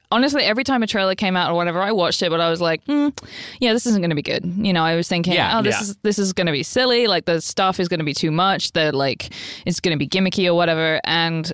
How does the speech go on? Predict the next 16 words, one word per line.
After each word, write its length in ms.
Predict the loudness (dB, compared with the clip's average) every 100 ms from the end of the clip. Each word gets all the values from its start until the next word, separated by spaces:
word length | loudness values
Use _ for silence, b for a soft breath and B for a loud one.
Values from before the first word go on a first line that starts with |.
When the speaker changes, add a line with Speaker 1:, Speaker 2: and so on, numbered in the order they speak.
| 0
Speaker 1:
within 340 | 2 2 2
the 80 | 2
first, 340 | 0 0 0 -2
like, 280 | -2 -4 -6
I 120 | -2 0
don't 100 | 0
know, 220 | -2 -4 -4
hour 440 | -2 0 2 2 0
or 120 | -2
s-, 140 | -4 -4
two 220 | 0 2
hours, 320 | 2 0 -2
maybe, 240 | -4 -2 -2
I 100 | -2
was 160 | -4 -6
like, 200 | -8